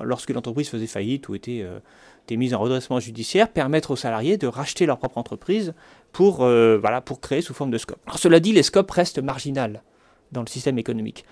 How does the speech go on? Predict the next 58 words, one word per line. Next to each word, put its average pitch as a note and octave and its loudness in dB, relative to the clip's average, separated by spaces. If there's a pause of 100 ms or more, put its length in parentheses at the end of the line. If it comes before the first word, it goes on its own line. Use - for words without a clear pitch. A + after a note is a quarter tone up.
(120)
Euh, B2+ -8
ce - -4
qui F3 4
empêche E3+ 6
leur C#3 2
développement, D3 2
c'est C3 -4
plusieurs C#3 -6
choses. G#3+ 4
Le, C#3+ 6
la C3+ 2
première E3 6
chose, E3+ 6
c'est B2 -4
que, B2+ 2 (260)
ben, A#2+ 0 (100)
euh, B2 -8
comme C3+ -4
je D#3 6
dis, A3 4
il F3 0
faut C3+ 2
avoir B2 4
des C#3 2
fonds B3+ 0 (280)
pour D#3 2
acheter, C3 -2
euh, A#2 -6
son A#2 -6
entreprise. A2+ -6
Et, C3 6
euh, A#2+ 8 (500)
euh, A#2+ -4
comment E3 6
fait-on E3+ 4
pour C#3 -2
avoir C3 2
ces C#3 -2
fonds C3 -2
au - 0
départ ? B2 0
Ben, G2 -10
il G2+ -12
faut C3+ -4
déjà C3+ 4
être F3 4
riche. A#3+ -2
Or, D3+ 6
si C#3+ -4
on C#3 0
est C#3+ 2
salarié, D3+ 2
on, B2+ -4
justement, F3+ 0
on F#3+ 2
n'est C#3 0
pas B2 -2
riche. A2 -12